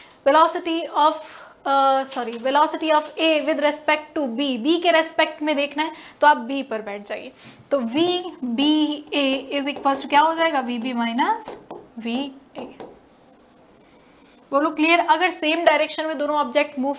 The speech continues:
कर रहे होते हैं तो velocities कम हो जाती है। ऐसा हमेशा हमको feel भी होता है जब हम let's say किसी bus में बैठे हैं या फिर किसी car में बैठे हैं, तो हमारे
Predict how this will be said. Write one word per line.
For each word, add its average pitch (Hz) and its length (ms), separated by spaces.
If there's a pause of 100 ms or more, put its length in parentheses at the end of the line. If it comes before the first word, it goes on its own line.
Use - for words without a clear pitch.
कर 254 120
रहे 233 120
होते 226 300
हैं 330 120
तो 311 80
velocities 247 840 (720)
कम 220 160 (120)
हो 220 60
जाती 214 380
है। - 380 (240)
ऐसा 226 240
हमेशा 294 440
हमको 254 220
feel 277 280
भी 240 120
होता 185 260
है - 60 (360)
जब 240 180
हम 247 220
let's 269 220
say 254 140
किसी 254 200
bus 233 280
में 226 120
बैठे 208 280
हैं 233 120
या 254 100
फिर 254 120
किसी 247 280
car 226 280
में 214 160
बैठे 208 280
हैं, 262 80 (340)
तो 311 80
हमारे 320 240